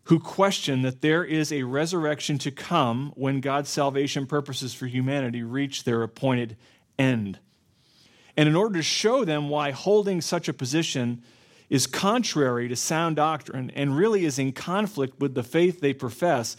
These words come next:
he begins here in verses one to eleven by reminding them of the common ground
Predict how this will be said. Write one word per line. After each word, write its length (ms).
he 220
begins 640
here 220
in 140
verses 400
one 220
to 100
eleven 460
by 160
reminding 720
them 180
of 140
the 80
common 580
ground 760